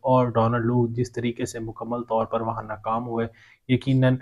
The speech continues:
ये जो हुकूमत इस वक्त वजूद में लाई गई है, वो मुकम्मल तौर पर परेशान है, क्योंकि जिस तरीके से अता तारड़ की जानिब से प्रेस कॉन्फ्रेंस की गई और वहाँ पर एक वावेला किया गया कि जी, इमरान खान का जो बयानिया था, वो मुकम्मल तौर पर दफन हो चुका है,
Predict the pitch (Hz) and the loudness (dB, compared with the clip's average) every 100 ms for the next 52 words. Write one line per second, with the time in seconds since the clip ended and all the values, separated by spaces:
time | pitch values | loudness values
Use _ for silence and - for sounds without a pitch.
0 | - - 120 123 123 120 120 104 113 123 | -4 -14 0 2 2 0 -2 -2 -2 2
1 | 123 127 107 - 117 120 117 113 120 120 | 2 0 -6 -8 -4 -4 -2 -2 -2 0
2 | 123 117 110 117 123 123 117 117 117 117 | 0 0 0 0 0 0 -2 -2 -2 -4
3 | 117 - 123 120 113 113 - 117 117 113 | -6 -6 -4 -4 -2 -4 -2 -4 -6 -6
4 | 110 110 226 220 220 214 208 _ _ 131 | -4 -4 -2 -2 -2 -4 -8 _ _ -4
5 | 131 131 123 127 - 123 120 127 117 127 | 2 2 4 2 2 -2 -2 -2 -4 -6
6 | 113 123 117 117 117 117 117 113 110 110 | -2 0 2 2 0 0 -4 -4 -4 -4
7 | 117 113 120 - 107 107 - - 113 113 | -6 -4 -6 -2 -2 -2 -8 -12 -6 -4
8 | 117 117 _ _ _ - 127 127 117 120 | -4 -6 _ _ _ 4 6 6 4 0
9 | 120 120 113 117 113 120 123 123 117 110 | 0 0 0 2 4 4 4 2 0 0
10 | 110 110 - 117 117 120 113 110 113 - | 0 -4 -4 -8 -6 -8 -4 -2 -2 -4
11 | 117 113 113 104 107 107 117 120 - 113 | -10 -8 -6 -4 -4 -4 -4 -6 -4 -4
12 | 113 113 120 123 117 113 107 117 113 - | -4 -6 -4 -4 -2 -4 -4 -6 -4 -2
13 | 123 117 107 113 110 110 | -2 -4 -6 -4 -2 -2